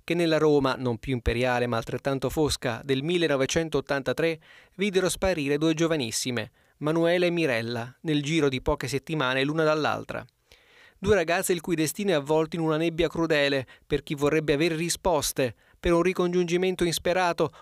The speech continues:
o anche solo per avere delle ossa da piangere. Di ossa son rimaste le tue, caro anonimo, vecchie di quasi duemila anni, come adesso assicurano gli esperti del laboratorio Circe di Caserta,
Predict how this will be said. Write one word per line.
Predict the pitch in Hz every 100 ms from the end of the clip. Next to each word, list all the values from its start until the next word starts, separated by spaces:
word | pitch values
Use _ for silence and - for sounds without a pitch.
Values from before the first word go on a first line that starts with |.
| _
o | 156
anche | 151 143
solo | 170 135 113 117 -
per | 156
avere | 147 151
delle | 151 143
ossa | 143 - 151
da | 147
piangere. | - 113 113 117 110 117 - _ _ _ -
Di | 160 160
ossa | 135 - 156 -
son | - 147
rimaste | 151 151 135 -
le | 135
tue, | 131 185 135
caro | 117 123 123
anonimo, | 123 120 123 120 117 - -
vecchie | 135 151 185 - 185
di | 156
quasi | - 160 156
duemila | 151 151 165 156
anni, | 127 120 123 113 - - -
come | 190
adesso | 147 135 123 139
assicurano | - 135 165 147 131
gli | 127
esperti | 120 - 160 156 -
del | 160 135
laboratorio | 131 131 123 151 139
Circe | - 185 160 156 147
di | 131
Caserta, | 135 143 151 135 - 120